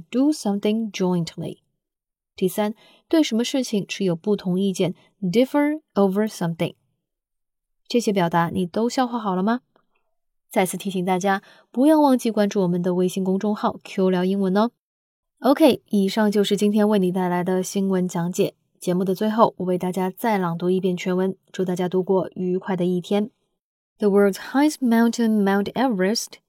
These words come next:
is point eight six meter higher than had been previously officially calculated. Nepal and China have jointly announced. Until now, the countries differed over whether to add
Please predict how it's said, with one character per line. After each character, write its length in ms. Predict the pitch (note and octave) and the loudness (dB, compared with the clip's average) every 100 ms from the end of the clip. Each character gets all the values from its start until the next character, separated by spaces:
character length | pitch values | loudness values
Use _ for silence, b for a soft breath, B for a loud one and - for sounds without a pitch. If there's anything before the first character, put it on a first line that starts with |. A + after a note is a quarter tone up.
| _ | _
is 200 | G3 G3 | -4 -4
point 500 | - B3+ C4 C#4 - - | -6 0 0 -2 -8 -4
eight 260 | A3 A#3+ - | 0 0 -2
six 420 | - - G3 - | -10 -8 -8 -4
meter 320 | F#3+ F#3+ G3+ | -2 0 -2
higher 480 | - F3+ F3+ F#3+ G3+ b b b b | -2 0 2 0 -2 b b b b
than 220 | F#3+ F3 | -6 -4
had 120 | F3 E3 | -4 -4
been 200 | F#3 F3+ | -4 -6
previously 680 | - B3+ C4+ C#4+ C#4 - C#4 | -4 -2 0 0 -2 -4 -6
officially 580 | G3+ - G#3+ - G#3 G#3+ | -6 -6 -6 -4 -2 -2
calculated. 840 | - G3+ F#3 - F3 - - - - _ _ _ _ _ | -4 -6 -4 -4 -6 -8 -10 -12 -12 _ _ _ _ _
Nepal 440 | F#3+ E3 - B3+ C#4+ | -8 -6 -2 0 0
and 160 | D4+ | -2
China 420 | - A3+ G3+ G#3 G#3 B B | -2 0 2 2 -2 B B
have 180 | F3+ - | -12 -6
jointly 560 | G#3+ A#3 A#3+ A#3+ B3+ - | -2 0 -2 -2 -4 -2
announced. 580 | F#3 F3 - E3+ - - _ _ _ _ _ _ _ b b b b | -4 -4 -6 -12 -14 -18 _ _ _ _ _ _ _ b b b b
Until 360 | C4 C4 F#4 F4+ | 0 4 2 4
now, 520 | G#3+ A#3+ A3+ - E3+ - _ _ | 2 2 0 -4 -12 -18 _ _
the 180 | F#3+ G#3 | -2 -2
countries 600 | - - E4+ - A3 G#3+ | -2 -4 -4 -2 -4 -2
differed 520 | G#3+ G#3 G#3 G#3+ - | -4 -4 -2 -4 -4
over 320 | - F#3 G3 F3+ | -4 -2 0 -2
whether 380 | F3 G#3+ C#4 | 0 0 0
to 200 | D4 D4 - | 0 -4 -2
add 260 | A3 G#3+ | -2 -2